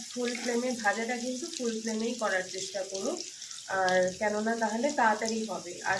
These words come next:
কিছুই না। তবে হ্যাঁ, খেয়াল রাখতে হবে একটু। রান্নাটা করা খুবই সহজ, ভীষণই সহজ এটা। আহ, মানে এমন কিছু ইনগ্রিডিয়েন্টস নেই যে, যেটা কিনা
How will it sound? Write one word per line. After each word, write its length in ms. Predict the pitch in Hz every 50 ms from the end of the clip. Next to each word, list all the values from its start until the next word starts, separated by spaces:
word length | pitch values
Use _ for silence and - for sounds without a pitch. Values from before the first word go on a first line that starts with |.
| - -
কিছুই 340 | 226 226 233 240 240 233
না। 160 | 240 262 339 349
তবে 220 | 262 233 226 247
হ্যাঁ, 280 | 240 240 247 302 359 339 - - - - - - - -
খেয়াল 220 | 277 277 254 233
রাখতে 480 | 196 185 175 180 - - - 190 185 185
হবে 200 | 175 175 175 175
একটু। 360 | 170 - - - - 175 170 - - - - - - - - - - - - - - - - - - - - - - - - - - - - - - - - - - - 202
রান্নাটা 600 | 202 196 196 196 208 208 208 233 233 240 240 233 233 -
করা 280 | 214 202 196 202 220 226
খুবই 380 | 220 - - 226 220 240 277 - -
সহজ, 380 | 277 262 262 262 285 294 320 320 - - - - - - - - - 208
ভীষণই 380 | 214 - 247 254 262 294 294
সহজ 460 | 285 - 247 233 226 247 254 247 233
এটা। 300 | 233 233 233 233 247 285 - - - - - - - -
আহ, 280 | - - 196 196 196 202
মানে 180 | 208 214 220
এমন 360 | 208 208 208 220 247 269 262
কিছু 600 | 254 262 247 262 - 269 269 269 269 269 262 262 -
ইনগ্রিডিয়েন্টস 720 | 240 233 226 220 226 226 233 226 240 240 247 240 233 - 214
নেই 340 | 208 208 220 233 269 254
যে, 120 | 220 208 -
যেটা 240 | - 220 220 220 214
কিনা 340 | 220 220 214 214 220 220